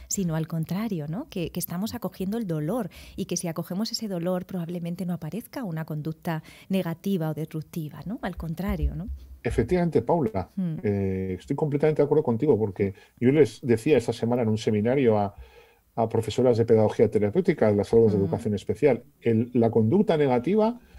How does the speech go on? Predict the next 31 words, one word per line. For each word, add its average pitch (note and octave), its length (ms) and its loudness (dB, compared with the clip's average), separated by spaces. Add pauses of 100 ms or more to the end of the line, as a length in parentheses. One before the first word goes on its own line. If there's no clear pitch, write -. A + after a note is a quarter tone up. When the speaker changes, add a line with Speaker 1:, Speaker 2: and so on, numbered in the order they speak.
(320)
Speaker 2:
eh, B2 160 4
va B2+ 160 4
a F#3 40 8
ir F#3 120 8
disminuyendo D#3 640 2
en C#3+ 60 2
la B2 100 2
medida C3 260 2
en C#3 80 0
que B2 80 -2
se A2+ 140 -4
le A2 100 4
dedique A#2 300 2
tiempo A#2 360 0
de G#2+ 80 4
calidad G#2 360 2
y G#2+ 80 2
personalizado G2+ 680 -2
al F#2+ 60 0
alumno, F#2 340 -6
porque A2 200 -6
se A2+ 100 -4
va B2 80 0
a - 20 -6
sentir C#3+ 400 -6 (120)
recogido. A#2 480 -2
Muchos C3 240 -4
lo C#3 60 0
que A#2 60 -4
están C3+ 160 -4
diciendo B2+ 440 0